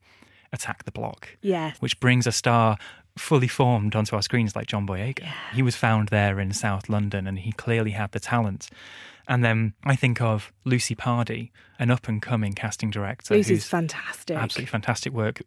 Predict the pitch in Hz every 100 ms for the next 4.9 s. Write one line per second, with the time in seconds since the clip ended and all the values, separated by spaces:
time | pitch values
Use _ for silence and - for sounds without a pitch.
0 | _ 117 113 - 120 107 - 113 104 104
1 | 117 - - - - 113 107 107 110 -
2 | 120 113 104 - 104 - 104 101 - -
3 | 120 104 113 110 - 180 190 143 120 123
4 | 113 113 110 127 127 127 113 180 190